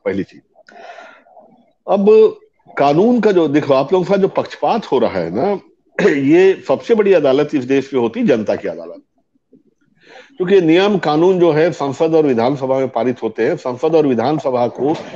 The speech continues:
विधायक और सांसद को जो power मिलता है, शक्ति मिलती है, जो संप्रभुता की ताकत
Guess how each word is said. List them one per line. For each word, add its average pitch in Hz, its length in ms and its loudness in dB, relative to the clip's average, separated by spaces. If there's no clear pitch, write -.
विधायक 131 380 2
और 147 100 2
सांसद 131 440 -4
को 160 140 -4
जो 147 60 0
power 165 380 2
मिलता 143 320 -2
है, - 120 -10
शक्ति 143 340 -4
मिलती 147 360 -2
है, - 200 -12
जो 143 100 0
संप्रभुता 151 760 0
की 208 160 -2
ताकत 139 400 -2